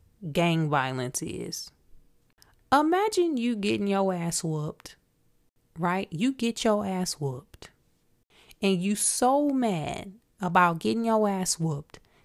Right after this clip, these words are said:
that you plan to murder somebody. And in their death, you make them even more popular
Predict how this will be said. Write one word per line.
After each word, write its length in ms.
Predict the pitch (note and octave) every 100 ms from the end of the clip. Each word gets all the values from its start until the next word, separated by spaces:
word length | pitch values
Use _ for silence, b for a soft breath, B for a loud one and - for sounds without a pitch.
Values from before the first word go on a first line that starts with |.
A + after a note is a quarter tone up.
| _
that 300 | F3 E3+ -
you 120 | G#3+
plan 420 | - - B3 A#3+
to 240 | - - E3+
murder 420 | F#3 A#3 B3 G#3
somebody. 800 | E3+ - D#3+ D#3 C#3+ C#3 C3+ C3+ _ _ _ b b b b b b
And 240 | G#3 G#3+ G#3+
in 220 | G#3+ G#3
their 200 | G3+ F#3+
death, 720 | - A3 A#3+ E3+ D#3 - - _ _ _ _ _ _
you 320 | C#3 F#3 C#4+
make 400 | C4+ A3 F#3+ E3
them 420 | D3 B3+ F#3+ E3 D#3 _ _ _
even 500 | A#3+ D4 C#4 B3+ A#3+
more 340 | A3 G#3 F#3+ F3
popular 1080 | - - B3+ C4 C4 F3 D3+ D3 C#3 C#3